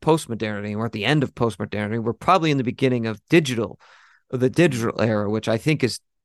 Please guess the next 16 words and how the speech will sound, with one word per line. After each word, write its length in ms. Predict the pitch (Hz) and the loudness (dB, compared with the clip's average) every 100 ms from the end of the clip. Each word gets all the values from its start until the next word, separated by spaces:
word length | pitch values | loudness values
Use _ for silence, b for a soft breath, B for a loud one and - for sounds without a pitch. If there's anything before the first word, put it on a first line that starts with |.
| _ | _
different, 420 | - 147 123 107 - _ _ _ | 2 2 0 -4 -6 _ _ _
a 60 | 117 | -6
different 380 | - 147 131 - | 2 2 2 0
era. 300 | 120 110 - _ - | 0 -2 -4 _ 0
But 80 | 131 | 2
when 100 | 143 | 4
I 60 | 135 | 2
say 280 | - 196 | 2 4
modernity, 460 | 180 139 147 143 127 | 4 4 4 4 2
I'm 80 | 117 | -2
talking 280 | - 143 117 | -2 -2 0
about 200 | 120 - | -2 -2
today's 600 | 131 131 147 143 - - _ _ _ _ _ _ _ - | 0 4 4 2 -2 -8 _ _ _ _ _ _ _ 0
digital 440 | 156 131 147 131 | 2 4 4 4
world, 480 | 123 123 80 67 - - | 4 2 0 -4 -14 -8
right? 240 | 113 131 | -2 -2